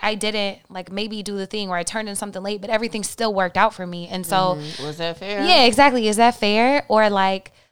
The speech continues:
Speaker 1: um, whenever, like, let's say you're trying to get your license at the D M V,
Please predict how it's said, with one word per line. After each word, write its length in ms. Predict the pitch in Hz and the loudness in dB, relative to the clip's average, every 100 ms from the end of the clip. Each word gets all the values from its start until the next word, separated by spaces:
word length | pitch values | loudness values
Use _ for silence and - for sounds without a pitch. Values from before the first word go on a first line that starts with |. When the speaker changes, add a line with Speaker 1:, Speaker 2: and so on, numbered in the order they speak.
| _ | _
Speaker 1:
um, 480 | 208 196 185 190 - | -2 0 0 -4 -6
whenever, 580 | 196 208 202 196 190 196 | -4 -2 0 0 -2 -2
like, 160 | 196 190 | -6 -6
let's 180 | 190 - | -6 -4
say 100 | 190 | -4
you're 140 | 190 | -4
trying 220 | 196 196 | -6 -6
to 40 | 190 | -6
get 420 | 185 185 180 - _ | -6 -4 -6 -8 _
your 280 | 180 185 180 | -6 -4 -2
license 420 | 190 185 185 185 | 0 0 -2 -6
at 100 | 180 | -8
the 60 | 180 | -8
D 120 | 180 | -8
M 80 | |
V, 80 | 170 | -8